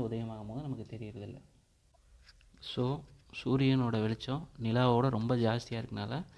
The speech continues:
நிலாவோட வெளிச்சத்தை சூரிய வெளிச்சம் dominate பண்ணுது. அதனால தான் நமக்கு அமாவாசை அப்ப நிலா இருந்தும் நமக்கு தெரியாம போறதுக்கான காரணம் இதுதான். இப்ப நிலா வந்து சூரியன்லேருந்து கொஞ்சம் கொஞ்சமா விலகி போக போக, so, குறிப்பிட்ட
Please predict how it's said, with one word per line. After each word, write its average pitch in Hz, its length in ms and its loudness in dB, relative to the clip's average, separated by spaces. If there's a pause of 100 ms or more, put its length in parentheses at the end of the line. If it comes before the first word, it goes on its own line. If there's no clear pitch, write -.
(360)
நிலாவோட 127 420 6
வெளிச்சத்தை 107 380 -2 (140)
சூரிய 120 240 2
வெளிச்சம் 113 380 0
dominate 104 420 0
பண்ணுது. 95 260 -4 (100)
அதனால 113 400 0
தான் 127 180 0
நமக்கு 113 220 -4 (120)
அமாவாசை 113 440 2
அப்ப 156 200 2 (560)
நிலா 123 200 8 (160)
இருந்தும் 127 480 4 (140)
நமக்கு 110 220 0
தெரியாம 110 600 -2
போறதுக்கான 101 400 -4
காரணம் 104 540 -2
இதுதான். 101 320 -4 (1400)
இப்ப - 180 12 (720)
நிலா 127 180 6 (100)
வந்து 131 240 6
சூரியன்லேருந்து 123 640 6 (500)
கொஞ்சம் 123 220 6
கொஞ்சமா 117 340 8
விலகி 113 320 6
போக 104 160 12 (140)
போக, 98 180 4 (680)
so, - 60 8 (120)
குறிப்பிட்ட 135 360 8